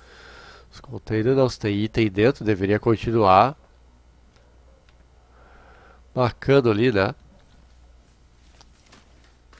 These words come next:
Pra mais remédio, muito bom. Energético. E aqui mais uma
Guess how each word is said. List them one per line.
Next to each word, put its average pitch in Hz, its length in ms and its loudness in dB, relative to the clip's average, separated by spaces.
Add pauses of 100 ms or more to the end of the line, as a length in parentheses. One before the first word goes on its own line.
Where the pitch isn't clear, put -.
(760)
Pra 110 220 -10
mais 98 260 0
remédio, 107 720 0
muito 95 280 -10
bom. 113 420 2 (3500)
Energético. 110 1200 -2 (2750)
E 120 100 -6
aqui 117 300 -6
mais 104 360 0
uma 107 340 0